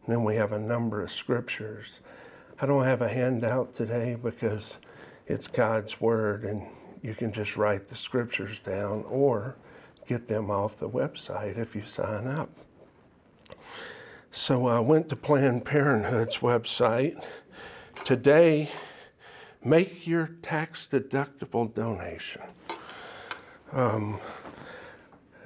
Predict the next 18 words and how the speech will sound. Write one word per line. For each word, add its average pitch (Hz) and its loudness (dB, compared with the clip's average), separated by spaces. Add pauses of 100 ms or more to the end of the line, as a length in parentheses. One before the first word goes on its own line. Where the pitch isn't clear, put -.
(280)
um, 113 -4 (1200)
I 120 0
looked 120 4
at, 110 4 (160)
uh, 104 0
historically 117 2
some 113 -2
of 101 -4
the 104 -2 (1200)
political 139 4 (220)
banner, 120 2
and 113 -2
Hillary 151 4
Clinton 135 -2 (720)
cost 147 2
herself 135 -2
an 120 -2
election, 123 -4